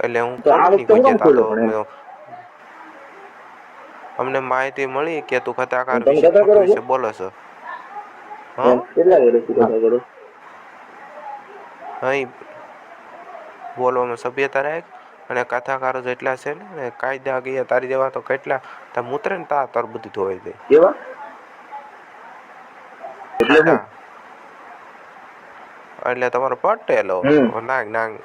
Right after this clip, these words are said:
Speaker 1: નાગ આવો.
Speaker 2: અચ્છા, તો તમે
Speaker 1: સમજ્યો
Speaker 2: કેવા
Speaker 1: તું
Speaker 2: છો?
Speaker 1: હવે કાંઈ? સમજ્યો? અને ફોન કોને
Speaker 2: મેં
Speaker 1: કર્યો
Speaker 2: ક્યાં
Speaker 1: હતો?
Speaker 2: કર્યો?
Speaker 1: અને કોણે કર્યો હતો?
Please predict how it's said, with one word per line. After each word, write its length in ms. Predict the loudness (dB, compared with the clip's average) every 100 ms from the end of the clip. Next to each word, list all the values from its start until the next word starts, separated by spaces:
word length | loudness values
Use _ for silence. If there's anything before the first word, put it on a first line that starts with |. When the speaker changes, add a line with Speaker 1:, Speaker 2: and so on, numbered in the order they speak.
| -12 -12 -16 -20 -20 -20 -10 -4
Speaker 1:
નાગ 220 | -4 -2
આવો. 380 | -2 -2 -6 -12 -20 -20 -20 -12 -4
Speaker 2:
અચ્છા, 300 | -4 -2 0
તો 100 | 2
તમે 200 | 2 4
Speaker 1:
સમજ્યો 60 |
Speaker 2:
કેવા 220 | 6 6
Speaker 1:
તું 100 | 4
Speaker 2:
છો? 60 | 2
Speaker 1:
હવે 100 | -2
કાંઈ? 200 | -4 -8 -12 -18 -12 -12 -12 -18 -20 -20 -20 -20 -20 -20 -20 -20 -20 -20 -20 -20 -20 -20 -20 -8
સમજ્યો? 320 | -8 -8 -12 -14 -18 -20 -20 -20 -20 -20 -20 -20 -20 -12 -8
અને 140 | -6
ફોન 280 | -4 -2 -2
કોને 220 | -4 -2
Speaker 2:
મેં 140 | 2 4
Speaker 1:
કર્યો 100 | 4
Speaker 2:
ક્યાં 160 | 4
Speaker 1:
હતો? 80 | 4
Speaker 2:
કર્યો? 180 | 4 2 -2 -12 -18 -20 -20 -20 -20 -20 -20 -20 -20 -20 -20 -20 -20 -20 -20 -20 -12 -6
Speaker 1:
અને 180 | -6 -2
કોણે 280 | 0 -2
કર્યો 280 | -2 0 0
હતો? 240 | 0 -2